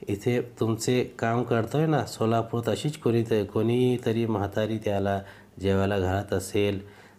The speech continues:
जे मैं आपका काम करता हूँ ना, सोलापुर में ही इसी किस्म की कोई बूढ़ी उसे खाना देती होगी। तीन महिन्यात दादूची नी माझी कमीत कमी तीन वर्षाची ओळख आहे असं वाटू लागले। तीन महीने में ही मेरी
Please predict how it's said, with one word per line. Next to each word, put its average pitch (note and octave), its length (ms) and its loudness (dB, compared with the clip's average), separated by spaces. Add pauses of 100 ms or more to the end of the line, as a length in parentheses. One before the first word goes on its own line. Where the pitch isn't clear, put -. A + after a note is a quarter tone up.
जे G2+ 220 2
मैं A2 200 0
आपका B2+ 260 0
काम C3 260 0
करता C3+ 340 -4
हूँ C3+ 180 0
ना, F2+ 160 -2 (300)
सोलापुर A2 500 -2
में G#2 180 -4
ही D3 200 0
इसी - 240 -2
किस्म G#2 320 -4
की G2 140 -8
कोई G2 180 -2
बूढ़ी G2 440 -2 (360)
उसे G#2+ 500 -2 (220)
खाना G#2 280 -4
देती G#2 340 0
होगी। F#2 540 -2 (400)
तीन D#3+ 160 4
महिन्यात B2 460 4
दादूची G2+ 540 0
नी B2 360 0 (440)
माझी G2+ 520 0
कमीत A2 380 -2
कमी G#2+ 260 -2
तीन A#2+ 260 -2
वर्षाची G#2+ 560 0
ओळख G2+ 300 0
आहे G2+ 160 0
असं G#2+ 320 -4
वाटू G2 300 -2
लागले। F2+ 640 -2 (480)
तीन C#3 200 2
महीने A#2+ 380 2
में A2+ 140 0
ही A#2 180 0
मेरी A#2 540 0